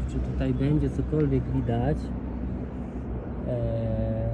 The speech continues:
jeśli chodzi o, o podwozie. Przejdę jeszcze z tej strony.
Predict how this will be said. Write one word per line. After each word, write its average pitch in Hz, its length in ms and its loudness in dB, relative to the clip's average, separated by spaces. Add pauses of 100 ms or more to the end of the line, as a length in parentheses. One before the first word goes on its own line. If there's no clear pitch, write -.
(1040)
jeśli 131 320 -2
chodzi 135 480 2
o, 123 360 0 (2000)
o 139 100 0
podwozie. 131 920 2 (3750)
Przejdę 123 360 0
jeszcze 120 340 0
z - 80 -2
tej 131 200 0
strony. 123 720 0